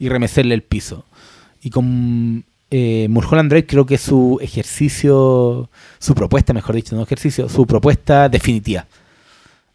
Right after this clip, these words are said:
Eh, y de hecho, y creo que por eso después uno puede decir que esta es su última película, como decían antes,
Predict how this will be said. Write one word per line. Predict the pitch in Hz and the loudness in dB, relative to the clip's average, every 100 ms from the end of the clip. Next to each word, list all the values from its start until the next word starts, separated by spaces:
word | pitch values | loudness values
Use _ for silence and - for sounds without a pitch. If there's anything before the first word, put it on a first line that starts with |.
| _ | _
Eh, | 131 135 135 135 131 131 127 - | -2 0 2 2 2 0 -2 -2
y | 156 | -2
de | 151 | 0
hecho, | 220 214 | 2 2
y | 202 | 2
creo | - 208 | 2 2
que | 214 | 2
por | 165 123 | 2 0
eso | 135 165 | 2 0
después | - 170 170 | 2 2 2
uno | 165 151 | 0 2
puede | 156 | 2
decir | 143 165 | 2 -2
que | - | -2
esta | - - | -2 -2
es | |
su | - 165 | 2 4
última | 160 165 156 | 4 2 0
película, | 165 147 143 | 0 0 0
como | 143 | 0
decían | 143 - 156 | -2 -2 -2
antes, | 156 139 147 | -2 -4 -6